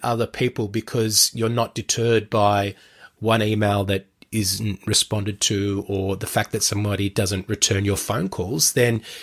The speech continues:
you're going to be able to go much further than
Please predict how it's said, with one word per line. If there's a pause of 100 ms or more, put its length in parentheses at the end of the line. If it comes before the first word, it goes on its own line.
(180)
you're
going
to
be (260)
able
to
go
much
further (320)
than